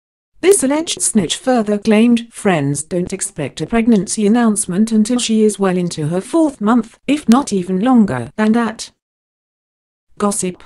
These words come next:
Cop pointed out a number of holes in the story, and now in its new edition, the publication is trying to change its manufactured narrative to explain why Stefani doesn't really have a bump. In this report, it's alleged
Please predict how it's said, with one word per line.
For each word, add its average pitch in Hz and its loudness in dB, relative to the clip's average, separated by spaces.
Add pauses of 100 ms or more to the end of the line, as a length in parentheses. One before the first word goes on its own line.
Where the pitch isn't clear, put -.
(120)
Cop - -4
pointed 190 0
out 151 -4
a 247 4
number 208 4
of 233 -2
holes 190 -4
in 220 2
the 214 2
story, 175 0
and 165 -8
now 226 4
in 175 2
its 196 -2
new 277 6
edition, 160 -2 (140)
the 214 -6
publication 202 -4
is 135 -4
trying 208 -2
to 151 -10
change 208 2
its 202 -4
manufactured 233 2
narrative 254 2
to 269 2
explain 196 0
why 156 -4
Stefani 254 2
doesn't 240 2
really 262 2
have 254 0
a 151 -6
bump. 147 -6 (1300)
In 190 2
this 196 2
report, 170 -6
it's 240 -6
alleged 339 2